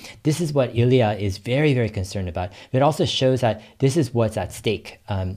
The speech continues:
in terms of the future of A I. And who holds, right, the, the direction is extremely important. So anyways, Open A I blows up. We have Microsoft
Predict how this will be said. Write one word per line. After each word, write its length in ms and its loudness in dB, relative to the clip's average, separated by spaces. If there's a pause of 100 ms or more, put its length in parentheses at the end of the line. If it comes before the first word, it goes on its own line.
in 120 -4
terms 300 -4
of 180 -4
the 80 -6
future 280 -4
of 80 -6
A 100 2
I. 220 2 (240)
And 100 -4
who 260 0
holds, 680 2 (460)
right, 240 -4
the, 400 -4
the 100 -4
direction 640 0 (180)
is 140 -4
extremely 460 -2
important. 640 -6 (420)
So 260 6 (400)
anyways, 400 2 (240)
Open 240 6
A 120 4
I 40 4
blows 320 0
up. 300 -4 (960)
We 140 2
have 100 2
Microsoft 760 2